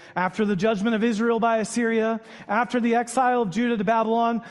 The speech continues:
the Lord will rebuild the tabernacle of David so that Jews and Gentiles can dwell together in the presence of the Lord in a house not made by human hands,"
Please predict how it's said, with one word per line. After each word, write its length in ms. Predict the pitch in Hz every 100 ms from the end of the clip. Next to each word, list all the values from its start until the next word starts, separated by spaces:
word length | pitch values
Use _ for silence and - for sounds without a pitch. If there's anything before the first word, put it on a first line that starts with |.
| -
the 120 | 202 220
Lord 480 | 226 277 311 320
will 140 | 233 240
rebuild 640 | 220 175 185 262 311 302
the 80 | 233
tabernacle 640 | - 254 269 269 269 269
of 120 | 269 202
David 360 | 190 180 185
so 240 | - 294 269
that 540 | 196 190 - - -
Jews 300 | 180 311 294
and 120 | 285
Gentiles 560 | 240 247 220 208 220 -
can 180 | 220 180
dwell 340 | 180 269 302
together 580 | 269 220 254 240 247 233
in 180 | 277 339
the 80 | 359
presence 460 | - 330 302 311 285
of 80 | 254
the 80 |
Lord 400 | 233 196 202 208 - - - -
in 100 | 226
a 80 | 196
house 400 | 190 320 339 -
not 320 | 247 320 320
made 260 | 254 277 247
by 180 | 240 214
human 320 | 254 254 240
hands," 920 | 220 226 170 117 127 - - -